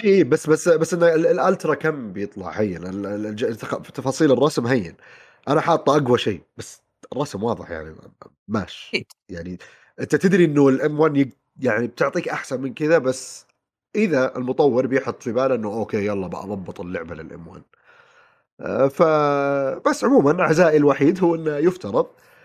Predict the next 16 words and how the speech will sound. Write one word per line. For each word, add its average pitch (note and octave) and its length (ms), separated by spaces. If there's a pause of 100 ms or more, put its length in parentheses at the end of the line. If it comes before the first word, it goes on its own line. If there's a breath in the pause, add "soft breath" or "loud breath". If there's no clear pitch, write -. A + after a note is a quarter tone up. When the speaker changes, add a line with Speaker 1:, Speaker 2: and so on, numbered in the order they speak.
(400 soft breath)
Speaker 1:
ال-، B2+ 420
الآيفون A#2+ 640
السنة C3 280
الجاية A#2 380
مثلًا B2 300
معالج A2+ 480
أقوى G#2+ 340
يصير A#2 220
له، G#2+ 200
أو G#2 220
والله G#2+ 260
اللعبة G#2 260
يصير G#2+ 200
لها G2+ 100
تحديث A2+ 420
له، B2 220